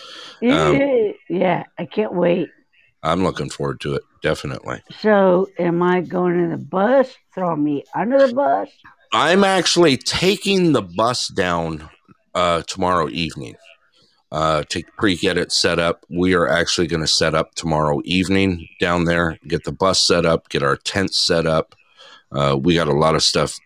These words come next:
Speaker 1: uh, run some power over there, uh, where we're gonna be set up. And so we're actually gonna s-, get things set up,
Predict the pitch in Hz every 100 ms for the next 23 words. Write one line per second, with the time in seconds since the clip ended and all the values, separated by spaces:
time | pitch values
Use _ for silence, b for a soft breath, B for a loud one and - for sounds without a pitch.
0 | _ 71 69 67 65 82 80 80 69 82
1 | 80 80 78 76 71 76 76 73 69 -
2 | B B B - 71 67 67 76 71 73
3 | 60 73 71 69 73 - 73 71 71 -
4 | - 58 67 67 65 - B B B 101
5 | 107 123 120 117 98 95 82 - 98 120
6 | 113 110 98 - - 95 90 90 -